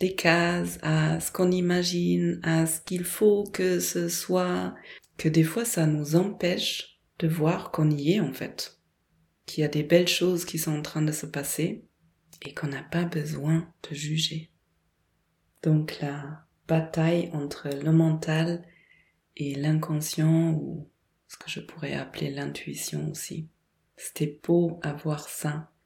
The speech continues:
de façon si claire. Un deuxième apprentissage, ou peut-être plutôt quelque part je le savais,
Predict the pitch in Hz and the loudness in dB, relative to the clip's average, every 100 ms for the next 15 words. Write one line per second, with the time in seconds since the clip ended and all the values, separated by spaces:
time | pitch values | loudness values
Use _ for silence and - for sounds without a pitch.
0 | _ _ _ _ - 151 - 151 147 143 | _ _ _ _ -10 -8 -6 -6 -6 -8
1 | - 156 151 139 147 - _ _ _ _ | -10 -10 -8 -10 -12 -20 _ _ _ _
2 | _ _ _ _ _ 170 170 175 175 220 | _ _ _ _ _ 2 4 4 2 0
3 | - 247 226 208 - 190 185 165 - 156 | 2 0 0 -4 -6 -6 -4 -6 -2 -2
4 | 196 240 254 - 180 180 180 180 170 - | -2 -4 -6 -4 -2 0 0 -4 -8 -12
5 | - 170 - 165 - 190 - 226 233 220 | -6 -6 -6 -10 -8 -8 -2 0 0 -2
6 | - - - - - - - 185 190 - | -8 -18 -20 -20 -20 -10 -6 -2 -2 0
7 | 226 214 185 170 - 220 190 180 247 330 | -4 -2 0 0 0 0 4 4 2 -2